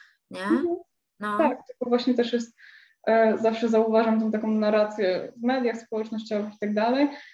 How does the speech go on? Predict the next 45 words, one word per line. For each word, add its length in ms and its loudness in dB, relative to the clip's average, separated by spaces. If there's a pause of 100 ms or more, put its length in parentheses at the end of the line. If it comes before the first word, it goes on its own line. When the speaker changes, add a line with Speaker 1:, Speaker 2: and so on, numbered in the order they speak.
Speaker 2:
że 120 -2
pozwól 400 0
sobie 240 -6
na 120 0
gorszy 360 0
dzień 420 0
i 20 -6
tak 180 -4
dalej, 380 2
wtedy 240 -6
możesz 280 -8
sobie 220 -8
leżeć 380 0
w 20 -20
kocyczku 760 -2
i 140 -8
robić 260 2
tam 160 -6
jakieś 200 -8
przyjemne 460 2
rzeczy 300 0
i 120 -10
tak 140 -2
dalej. 300 4 (280)
I 80 6
nie 80 8
mówię, 340 2
że 140 2
nie, 320 4
bo 140 0
faktycznie 460 -8
jakby 280 -10
trzeba 300 0
sobie 260 -8
pozwalać 440 -4
na 100 -10
gorsze 420 -4
dni, 220 -6 (460)
tylko 240 4
że 420 2 (140)
tu 120 2
jest 280 4
różnica 400 0
taka, 380 -2
że 380 0